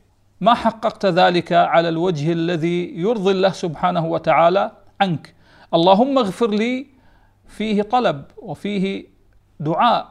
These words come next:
وفيه سؤال بأن يستر الله سبحانه وتعالى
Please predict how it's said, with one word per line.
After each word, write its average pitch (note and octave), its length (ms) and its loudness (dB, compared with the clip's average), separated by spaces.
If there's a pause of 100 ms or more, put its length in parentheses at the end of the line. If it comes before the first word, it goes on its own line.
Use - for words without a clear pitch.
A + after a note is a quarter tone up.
وفيه G3 420 -8
سؤال F#3 600 4 (140)
بأن F#3 280 -4
يستر F#3+ 400 -2
الله E3+ 180 0
سبحانه D#3+ 540 -6
وتعالى D#3 760 -2